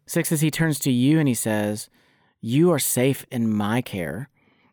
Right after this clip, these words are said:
Matthew fourteen twenty-nine says, he said, "Come." So Peter got out of the boat and walked on the water and came to Jesus. And out of believing this message that Jesus speaks to us, we start to see the redemption of our true self.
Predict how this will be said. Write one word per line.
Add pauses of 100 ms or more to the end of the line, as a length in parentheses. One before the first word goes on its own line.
Matthew
fourteen
twenty-nine
says, (400)
he
said,
"Come." (320)
So
Peter (320)
got (100)
out
of
the
boat (360)
and
walked
on
the
water (460)
and
came
to
Jesus. (720)
And
out
of
believing
this
message
that
Jesus
speaks
to
us,
we
start
to
see
the
redemption
of
our
true
self.